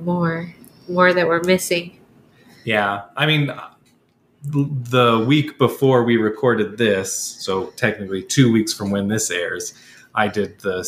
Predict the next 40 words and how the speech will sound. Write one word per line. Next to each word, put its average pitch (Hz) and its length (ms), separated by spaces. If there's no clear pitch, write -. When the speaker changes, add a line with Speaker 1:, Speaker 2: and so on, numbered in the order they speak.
Speaker 2:
a 120 80
solo 113 580
one 95 240
where 92 120
I 95 100
talked - 300
about 95 180
games 98 240
that 95 80
I 87 100
played 92 440
without 85 440
you. - 200
And 165 320
so 175 120
Speaker 1:
Oh. 165 460
Speaker 2:
there 117 140
was, 98 340
uh, 151 200
I 156 140
played 160 360
way 139 140
more 143 220
games 123 320
with 127 240
you 110 120
than 98 140
without 107 340
you, 98 120
though. 90 220
Speaker 1:
Oh, 202 100
I 180 120
feel - 140
special. - 480
Speaker 2:
Yeah. 120 260
As 170 440
you 117 220
should. - 560
All 170 80
right. 233 340